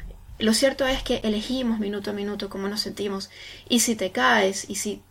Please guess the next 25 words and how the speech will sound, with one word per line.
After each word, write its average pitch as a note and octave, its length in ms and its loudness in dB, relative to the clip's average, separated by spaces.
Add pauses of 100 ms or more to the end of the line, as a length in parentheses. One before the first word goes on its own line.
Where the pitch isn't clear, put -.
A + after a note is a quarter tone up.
(100)
empiezas A3+ 360 0
a A#3+ 40 0
sentirte A3 380 0
mal, A3+ 400 6 (460)
entonces G#3+ 680 0 (240)
en G#3+ 100 4
el A3+ 100 8
minuto B3 280 4
siguiente B3 320 2
tú A3 140 -4
puedes A3 260 -2
elegir F#3+ 480 -2 (380)
sentirte G3 460 2
bien, - 180 -12 (360)
¿ok? - 120 -6 (440)
Y A#3 140 4
eso A3 220 2
es A3+ 160 -2
una A3 180 2
elección G#3 560 -2
que, F3+ 300 -6 (320)
que G3+ 100 -2
hacemos, - 520 -6 (220)
¿de A3 140 0
acuerdo? C4 400 2